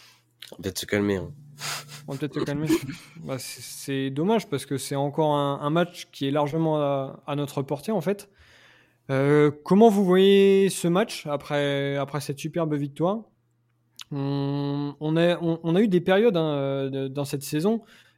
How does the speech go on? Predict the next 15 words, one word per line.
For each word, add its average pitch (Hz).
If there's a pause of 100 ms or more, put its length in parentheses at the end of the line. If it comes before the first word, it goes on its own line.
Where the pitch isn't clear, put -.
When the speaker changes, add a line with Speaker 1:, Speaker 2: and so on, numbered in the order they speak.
Speaker 2:
Euh, 131
je 123
repense 156
au 147
mois 151
de, 143
de 147
décembre, 175
si 143
je 131
dis 143
pas 143
de, 139
de 143
bêtises, 160